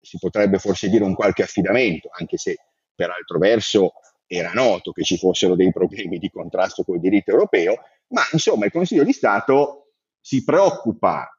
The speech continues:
della situazione concreta e contingente e quindi sostanzialmente dice:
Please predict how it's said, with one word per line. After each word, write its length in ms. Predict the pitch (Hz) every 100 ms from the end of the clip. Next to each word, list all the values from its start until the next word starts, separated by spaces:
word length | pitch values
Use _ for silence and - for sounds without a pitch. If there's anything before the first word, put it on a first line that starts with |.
| 98
della 200 | 90 107
situazione 680 | 98 120 175 196 156 123 95
concreta 560 | 127 180 196 107 92 156
e 40 |
contingente 760 | 113 110 220 202 113 85 -
e 40 | 320
quindi 480 | - 160 190 196 - _ _
sostanzialmente 720 | - - 170 302 127 160 131
dice: 420 | 139 131 - 190